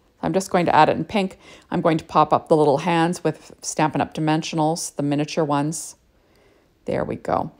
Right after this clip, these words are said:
And then I will put this together. So I'm going to add my little gnome girl to the front using some A T G tape and some Bearly Art glue.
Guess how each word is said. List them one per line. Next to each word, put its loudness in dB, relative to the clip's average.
And 2
then 4
I 6
will 4
put -6
this 0
together. 4
So -4
I'm 0
going 4
to 2
add 4
my 4
little 2
gnome 2
girl 6
to -10
the 0
front -2
using 0
some -2
A 0
T -6
G -4
tape 2
and -2
some -6
Bearly 4
Art 4
glue. 2